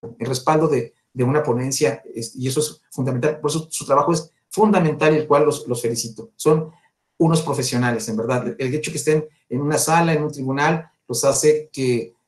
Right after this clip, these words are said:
que tengan un, un doble compromiso de lo que es el buscar, no nada más, eh, un tema de, yo lo he dicho, no, no, no, no más de ser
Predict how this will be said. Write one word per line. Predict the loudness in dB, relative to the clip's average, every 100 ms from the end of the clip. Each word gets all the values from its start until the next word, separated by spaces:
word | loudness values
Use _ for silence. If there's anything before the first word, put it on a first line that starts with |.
| _ -12 -6
que | 0 0 0
tengan | -2 2
un, | 4 2 0
un | 0 6
doble | 8 6 2
compromiso | -2 -2 -2 -2 -2 -4 -8 _ -4
de | -2
lo | -2 -2
que | -2
es | -4 -4
el | -6 -6
buscar, | -6 -6 0 0 0 -4
no | 0
nada | 2
más, | 2 0 -2 -10 _ _
eh, | -8 -6 -2
un | -2 4
tema | 4 6 0 -4 -14 _
de, | -2 0 2 0 0 -2 -6
yo | 0 4
lo | 4
he |
dicho, | 2 -2 -2
no, | -2
no, | -2 -4 -4
no, | -2 -2 -2
no |
más | -4 -6 -6
de |
ser | 4 6 4 0